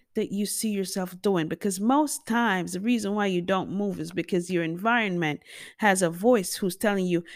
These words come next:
"You're never gonna be this." Because your environment has somebody who's holding you back. Don't you understand? Sometimes the reason why we go through hell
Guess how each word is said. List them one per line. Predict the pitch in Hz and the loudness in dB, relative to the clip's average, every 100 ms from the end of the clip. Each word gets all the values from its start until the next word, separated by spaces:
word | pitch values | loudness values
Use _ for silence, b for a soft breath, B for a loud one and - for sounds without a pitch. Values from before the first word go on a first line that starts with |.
| B | B
"You're | - 226 | 0 2
never | 226 233 | 4 2
gonna | 220 202 190 | 0 -2 -2
be | 180 233 202 | 0 0 0
this." | 160 143 - - - b b b b | -4 -8 -8 -8 -12 b b b b
Because | - 175 208 202 | -8 2 2 4
your | 208 | 0
environment | 208 190 247 262 233 202 190 175 | 0 2 4 6 6 2 0 -2
has | - 208 185 | -2 -2 -2
somebody | - 254 240 226 214 196 190 B B | -2 0 2 4 4 2 -2 B B
who's | - 196 | -4 -4
holding | 220 214 190 190 | 0 0 0 2
you | 180 | 2
back. | 175 226 196 - b b _ | 2 2 2 -4 b b _
Don't | 202 185 | 2 4
you | 226 | 4
understand? | 226 220 202 220 214 220 220 B B _ - | 4 4 2 2 4 2 0 B B _ -6
Sometimes | - 302 370 370 - 294 277 226 | 2 4 4 2 2 2 0 -2
the | |
reason | 202 233 226 220 | -2 -2 0 0
why | 220 220 | 0 2
we | 190 | 0
go | 185 214 | 0 0
through | 220 190 | 2 0
hell | 160 214 220 233 240 240 | 0 0 2 4 4 2